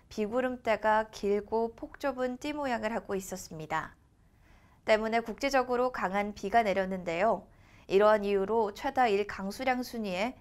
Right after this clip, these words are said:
제주도와 남부지방 중에서도 남동쪽에 위치한 지역이 올라가 있는 것입니다. 지금까지 최근 십 년간 시월의 기온과 강수에 대해 살펴봤는데요.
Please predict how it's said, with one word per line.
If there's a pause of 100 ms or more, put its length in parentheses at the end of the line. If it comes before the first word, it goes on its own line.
제주도와
남부지방
중에서도 (260)
남동쪽에
위치한
지역이
올라가
있는
것입니다. (1600)
지금까지
최근
십
년간
시월의
기온과
강수에
대해
살펴봤는데요.